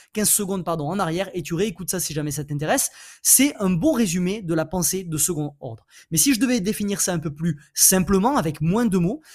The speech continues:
je dirais que c'est la capacité à penser aux conséquences de second, troisième et énième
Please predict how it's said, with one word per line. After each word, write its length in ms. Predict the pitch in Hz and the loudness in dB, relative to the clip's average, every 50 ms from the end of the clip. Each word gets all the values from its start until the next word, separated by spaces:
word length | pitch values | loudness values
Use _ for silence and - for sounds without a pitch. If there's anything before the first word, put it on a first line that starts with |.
| - - - | -20 -14 -6
je 100 | - 151 | -2 0
dirais 180 | 170 190 277 | 2 2 2
que 60 | - | 2
c'est 140 | 208 - 196 | 0 0 0
la 80 | 175 175 | -2 -2
capacité 760 | - 269 240 214 254 233 - 208 185 - 214 247 320 - _ _ - _ | -2 -2 -2 0 0 -2 -2 -2 -4 -4 -4 -4 -4 -6 _ _ -12 _
à 120 | - 175 147 | -6 -4 -2
penser 260 | 196 226 220 - 247 | 0 0 0 2 2
aux 140 | 208 180 - | 0 0 0
conséquences 560 | - 254 240 - 240 196 - 240 233 165 147 | 0 -2 0 0 -2 -2 -2 -2 -2 -2 -2
de 100 | 151 165 | 0 2
second, 540 | - - - - 269 202 214 254 294 339 - _ _ _ | 2 2 2 2 2 2 2 0 0 -2 -6 _ _ _
troisième 540 | - - 214 247 233 175 175 226 269 277 240 | -8 -4 0 0 0 0 0 0 0 0 0
et 160 | 208 - - - | -2 -4 -4 0
énième 580 | 302 311 285 269 269 269 277 277 262 202 185 | 2 2 4 4 4 2 2 2 0 -2 -2